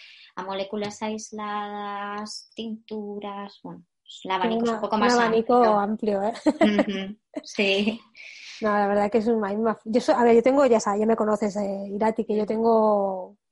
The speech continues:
Speaker 2: Bueno, yo trabajo la aromaterapia, la he trabajado bastante, pero sí que es verdad que cuando te conocí y hice, bueno,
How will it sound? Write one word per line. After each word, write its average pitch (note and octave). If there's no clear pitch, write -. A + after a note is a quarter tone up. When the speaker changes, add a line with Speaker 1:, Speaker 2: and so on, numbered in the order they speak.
Speaker 2:
Bueno, G3+
yo G#3
trabajo A3
la A3
aromaterapia, C4+
la A3
he G#3
trabajado G#3+
bastante, A#3+
pero A#3
sí B3
que C#4+
es C4+
verdad D4+
que D4+
cuando A#3
te G#3
conocí G#3+
y G#3+
hice, A#3
bueno, G#3+